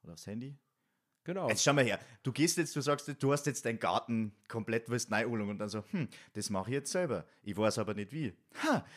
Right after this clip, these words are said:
Speaker 1: ich, <laughs> schau mir doch da mal ein YouTube-Tutorial an. Wie lege ich meinen Garten?" Und dann stehst du mit dem Handy draußen, mit deinen Arbeitsklamotten, noch nicht einmal dreckert worden, verstehst?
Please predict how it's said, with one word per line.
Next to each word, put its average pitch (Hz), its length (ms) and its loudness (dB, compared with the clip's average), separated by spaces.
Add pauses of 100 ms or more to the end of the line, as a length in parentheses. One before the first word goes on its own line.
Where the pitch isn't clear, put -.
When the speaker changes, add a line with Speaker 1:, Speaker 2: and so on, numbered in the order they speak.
Speaker 1:
ich, 151 200 4
<laughs> - 100 -2
schau 160 160 4
mir 135 100 6
doch 131 160 4
da 160 120 8
mal 156 180 6
ein 202 220 0
YouTube-Tutorial 202 840 4
an. 110 140 -2
Wie 214 120 -2
lege 240 200 0
ich 233 60 0
meinen 220 180 2
Garten?" 208 320 4
Und 127 140 2
dann 120 100 4
stehst 175 380 -4
du 156 80 -2
mit 156 240 -2
dem 135 80 -4
Handy 202 440 0
draußen, 143 600 2 (420)
mit 190 220 4 (240)
deinen 143 240 4
Arbeitsklamotten, 135 840 4
noch 113 100 2
nicht 127 160 4
einmal 120 220 4
dreckert - 580 0
worden, 226 320 2
verstehst? 151 640 4